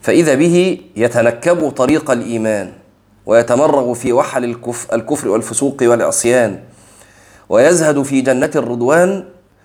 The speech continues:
ويأبى إلا أن يكون حطبا للنيران، ويبذل نفسه وماله وولده في سبيل صد الناس عن سبيل الله. قال تعالى: "إن الذين كفروا وصدوا عن سبيل الله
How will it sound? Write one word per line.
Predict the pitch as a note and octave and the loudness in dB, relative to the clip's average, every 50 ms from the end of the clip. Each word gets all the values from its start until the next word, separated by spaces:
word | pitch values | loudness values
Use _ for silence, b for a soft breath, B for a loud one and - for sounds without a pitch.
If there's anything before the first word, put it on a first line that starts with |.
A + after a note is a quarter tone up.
| b b b b | b b b b
ويأبى | G#2 B2 D3+ - D#3+ C3+ C3+ C3 A#2+ B2+ | 2 2 4 4 4 4 4 2 0 0
إلا | D3+ D3 C3+ C3 - | 0 0 0 0 0
أن | B2 B2+ | 0 -2
يكون | B2 A#2+ A#2+ - D#3+ E3 F3 F3 F#3 F#3+ G3 - - - | -4 -4 -6 -4 -4 -2 0 2 4 4 2 2 -2 -14
حطبا | - - - - E3 F3 - C#3+ B2 B2+ | -16 -14 -4 -2 -2 0 2 0 0 0
للنيران، | A#2+ A#2 A#2 B2 A#2 A2+ G#2+ G2+ G2 F#2 F2 F2+ F2 F2 F#2 F#2+ F2+ _ _ _ _ _ b b b b b b b b b | 0 -2 -2 -2 -2 -2 -4 -4 -6 -6 -6 -8 -8 -10 -12 -18 -20 _ _ _ _ _ b b b b b b b b b
ويبذل | - A#2+ C#3 F3 F#3+ F#3 E3 F3 D#3 D3 | 2 4 4 4 4 2 0 -2 0 0
نفسه | C#3 C3+ - - E3+ D#3 C#3+ | -2 -2 -2 -2 -2 -2 -2
وماله | C3 B2 B2 C#3 D3 D3+ C#3+ C3 A#2+ | -2 -2 0 2 2 2 0 0 -4
وولده | A#2 A2+ A#2 A2+ A#2 A#2 C3+ D3 C3+ C3 | -2 0 2 2 2 2 0 0 -2 -2
في | - B2+ A#2 | -6 -6 -6
سبيل | A2 - A#2 A#2+ C#3 C3+ B2 A2 | -6 -4 -4 -2 -2 -2 -2 -2
صد | - - C#3 C3 A#2 A#2 | -2 -2 -2 -2 0 -2
الناس | A2 A2+ B2+ C3+ C3+ - | 0 2 0 0 2 0
عن | G#2 G2+ G#2+ G#2 | -2 -2 -2 -4
سبيل | - A2 A2+ C3 C3 A2+ | -4 -4 -2 0 0 0
الله. | G#2+ G#2+ A2 A2+ A2+ G#2+ F#2+ - - - b b b b b b b b b b b b b b b b b b b b b b b - | -2 -2 0 0 2 0 0 -4 -10 -20 b b b b b b b b b b b b b b b b b b b b b b b -2
قال | D#3 D3+ C#3+ C3 - | 2 2 2 2 2
تعالى: | - C3 B2+ C#3 C#3 C3+ B2 | 0 0 0 2 0 0 -2
"إن | C#3+ C#3+ B2+ | -4 -4 -4
الذين | A#2+ A#2+ A#2+ C3+ C#3 B2+ A#2+ | -4 -6 -6 -6 -6 -6 -6
كفروا | B2 C#3 - - B2 A2 G#2+ | -8 -12 -10 -8 -6 -4 -4
وصدوا | G#2+ - - C#3+ - A#2+ A#2+ A2+ A#2+ | -4 -2 -2 -4 -4 -2 0 0 2
عن | A#2+ A#2+ | 2 0
سبيل | A#2+ - A#2 B2 C#3+ C3+ B2+ | 0 -2 -2 -2 0 0 0
الله | A#2+ A#2+ C3 D#3 F#3 F#3+ - | 0 0 2 2 0 0 -2